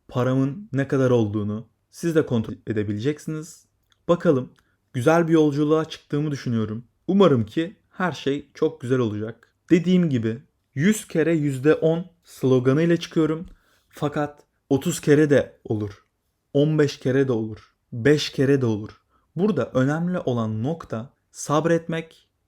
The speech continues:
uygun kağıt yakalayabilmek, gidene atlamamak, yüzde on kârda yetinmeyi bilip kağıttan ayrılmak. Yani şöyle bir düşünce kesinlikle ve kesinlikle takınmayacağım.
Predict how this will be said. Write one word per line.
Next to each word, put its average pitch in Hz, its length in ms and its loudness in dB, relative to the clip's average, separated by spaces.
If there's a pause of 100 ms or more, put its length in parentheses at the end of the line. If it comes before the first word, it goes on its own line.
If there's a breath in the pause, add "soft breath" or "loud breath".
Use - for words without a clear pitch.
(160)
uygun 127 360 4
kağıt 160 380 0
yakalayabilmek, 156 920 0 (260)
gidene 131 340 4
atlamamak, 139 1000 -2 (300)
yüzde 175 400 2
on 208 380 2
kârda 135 480 -2
yetinmeyi 147 720 0
bilip 185 360 -2 (240)
kağıttan 160 640 0
ayrılmak. 110 720 -2 (160)
Yani 180 220 -2
şöyle 175 300 2
bir 151 40 -6
düşünce 165 560 -4 (540)
kesinlikle 165 840 0
ve 127 120 2
kesinlikle 135 560 -4
takınmayacağım. 110 720 -2